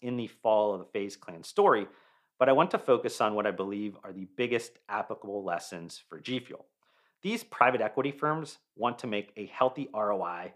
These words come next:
in a reasonable time frame. They will have polished business statements published publicly, like, "There's still so much untapped potential, both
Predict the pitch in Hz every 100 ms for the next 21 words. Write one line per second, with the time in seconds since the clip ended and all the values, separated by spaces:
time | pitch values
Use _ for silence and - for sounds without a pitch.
0 | _ 123 123 120 95 92 95 87 80 -
1 | 110 117 69 60 _ _ - 180 175 175
2 | 160 135 147 139 - - 147 151 147 -
3 | - - 127 127 135 - 135 120 123 117
4 | - 123 117 107 - - 165 156 160 147
5 | 104 107 104 - - 110 107 107 - -
6 | 151 147 143 139 - 143 143 135 135 -
7 | 117 - 98 98 - - 165 160 - 147
8 | 143 - - 123 120 -